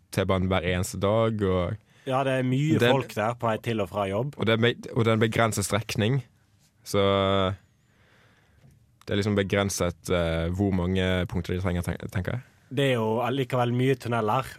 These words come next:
Speaker 2: og mye svingete tunneler.
Speaker 1: Ja.
Speaker 2: Så jeg ser for meg at det er mye punkter, og mye koaks, eller lignende ka-,
Speaker 1: Mm.
Speaker 2: som er strekt opp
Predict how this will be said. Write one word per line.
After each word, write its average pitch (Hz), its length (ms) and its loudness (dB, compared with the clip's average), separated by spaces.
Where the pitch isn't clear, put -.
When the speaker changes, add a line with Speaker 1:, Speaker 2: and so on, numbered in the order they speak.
Speaker 2:
og 113 380 2
mye 117 280 0
svingete 113 360 -2
tunneler. 110 440 -2
Speaker 1:
Ja. - 100 -8
Speaker 2:
Så 127 180 -4
jeg 127 120 -2
ser 131 140 -2
for 147 240 -2
meg 101 160 -4
at 101 160 -4
det 135 100 -4
er 120 220 -2
mye 123 400 -2
punkter, 127 560 -4
og 127 340 0
mye 135 500 0
koaks, 123 720 -2
eller 104 480 -4
lignende 107 380 -6
ka-, 131 180 -10
Speaker 1:
Mm. 101 340 -2
Speaker 2:
som 117 180 -6
er 117 60 0
strekt 120 360 -4
opp - 280 -6